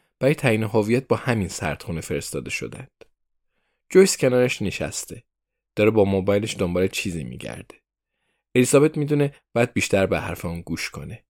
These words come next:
البته که کار پاپی نبود. پاپی هیچ وقت داگلاس و یه زن بیچاره رو نمی‌کشت و مرگش رو جل نمی‌کرد. اون با مادرش نقشهٔ دزدیدن الماسا رو نکشیده بود. کارهای شیوان دلیل دیگه‌ای داشتند.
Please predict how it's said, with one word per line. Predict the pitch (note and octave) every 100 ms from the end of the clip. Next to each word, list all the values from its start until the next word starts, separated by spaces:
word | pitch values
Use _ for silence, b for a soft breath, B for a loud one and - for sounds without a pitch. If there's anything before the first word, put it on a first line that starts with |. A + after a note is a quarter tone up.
| _ _ _ _ _
البته | A2+ A#2 B2
که | C#3+
کار | B2+ G2 E2
پاپی | - F2+ G#2
نبود. | D#2+ D2+ - - - _ _ _ _
پاپی | - A2
هیچ | C#3 -
وقت | C3 -
داگلاس | G2 F2+ A2 -
و | A#2+ B B
یه | A2
زن | G2+ G2+ G2+
بیچاره | G2+ A#2+ G#2+ A#2
رو |
نمی‌کشت | B2+ C3 G#2 - E2+ -
و | F#2+ b b -
مرگش | G2+ F#2+ G#2
رو | - G#2
جل | G2+ F#2+ F#2
نمی‌کرد. | G2 G2+ D2+ - - - _ _ _ _ _ _ _ _ _
اون | - C3 - _ -
با | A#2+
مادرش | A#2+ B2+ C#3 -
نقشهٔ | A2 - A2+
دزدیدن | A2+ F#2+ G2 G2 G2+
الماسا | F#2 F#2+ F#2 - A2+
رو |
نکشیده | A#2 A2+ - F2 - A#1+
بود. | - - _ _ _ _ _ _
کارهای | - F#2+ F2+
شیوان | - G2 G2 G2+ G#2 B _
دلیل | A2 A2+ C3
دیگه‌ای | C3 G2 G2+ F#2+
داشتند. | D#2+ D2+ - - - _